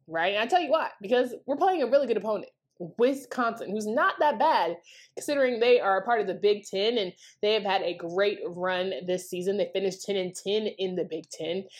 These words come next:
and we all know they have been nothing to joke about in that conference this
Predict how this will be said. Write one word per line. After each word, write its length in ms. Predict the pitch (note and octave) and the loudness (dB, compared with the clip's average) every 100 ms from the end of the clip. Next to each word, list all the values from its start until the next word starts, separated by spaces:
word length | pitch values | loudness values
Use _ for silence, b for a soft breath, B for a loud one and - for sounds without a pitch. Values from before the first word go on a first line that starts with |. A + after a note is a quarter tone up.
| B | B
and 140 | - F3+ | -2 2
we 80 | |
all 200 | F#3+ F#3 | 2 2
know 240 | F3+ F3 E3+ | 0 0 2
they 260 | F3+ G#3+ | 2 2
have 140 | G3+ F3+ | 2 0
been 160 | E3 | -2
nothing 240 | F3+ F#3 F#3+ | -2 -2 -4
to 80 | F3 | 0
joke 200 | F#3 F3 | 0 0
about 300 | E3 D#3+ D3+ | -2 -2 -4
in 80 | E3 | -2
that 240 | E3 - | -4 -4
conference 520 | - F#3 D#3+ E3 D#3+ | -6 -6 -4 -8 -6
this 320 | F3 D#3 - | -6 -6 -8